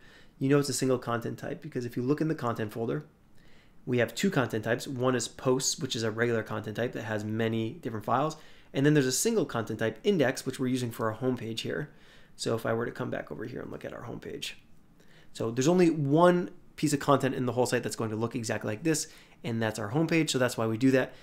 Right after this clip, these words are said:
We're gonna do another one of those one-offs here for the blog page. So this is the blog landing page on our example site.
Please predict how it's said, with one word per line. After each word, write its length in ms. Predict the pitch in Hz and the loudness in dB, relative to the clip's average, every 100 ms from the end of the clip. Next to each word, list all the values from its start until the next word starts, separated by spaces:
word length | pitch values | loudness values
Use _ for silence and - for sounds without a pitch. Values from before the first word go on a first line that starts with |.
| - - | -18 -2
We're 80 | 143 | 4
gonna 160 | 156 | 6
do 100 | 147 | 8
another 320 | 139 131 151 143 | 6 8 8 8
one 140 | 139 | 8
of 40 | |
those 200 | 135 127 | 6 4
one-offs 640 | 151 135 131 120 120 - - | 2 2 4 4 2 -2 -8
here 240 | - 127 113 | -6 -2 -2
for 220 | - 113 | -4 -4
the 140 | 117 | -4
blog 420 | 110 120 120 123 | -4 2 4 4
page. 240 | 123 120 120 | 0 -2 -2
So 60 | |
this 140 | 120 117 | -4 -4
is 80 | - | -4
the 100 | 110 | -2
blog 320 | 117 110 117 | 0 0 0
landing 260 | 113 113 | 0 -2
page 220 | 110 117 123 | -2 -4 -2
on 180 | 117 | -2
our 100 | 110 | -4
example 360 | 104 120 135 135 | 0 2 2 2
site. 320 | - 127 131 | 2 0 0